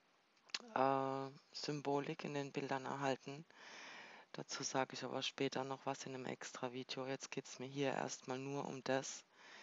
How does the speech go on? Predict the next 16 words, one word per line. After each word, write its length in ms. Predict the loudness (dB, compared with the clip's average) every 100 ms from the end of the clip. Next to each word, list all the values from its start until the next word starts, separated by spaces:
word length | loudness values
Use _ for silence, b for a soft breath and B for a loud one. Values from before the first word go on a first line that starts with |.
| B B B B
dass 320 | -2 -2 -2
wir 60 | -2
hier 460 | 2 2 2 0 -6 -16 _ _ -10
zwei 340 | -6 2 2
Frauen 500 | 0 2 4 4 2
im 140 | -4 0
Abendmahl 680 | 2 0 -2 -6 0 0 2
haben, 440 | 0 0 -6 -10 _ _ B B B B B B B B
sowohl 480 | -6 -4 0 4 4
in 240 | 2 -2
dem 160 | -2 0
Gemälde 680 | 0 2 2 2 0 -2 -4
von 300 | -4 -4 0
Leonardo 480 | 0 2 0 0 0
da 200 | 0 0
Vinci 600 | -2 0 2 2 2 0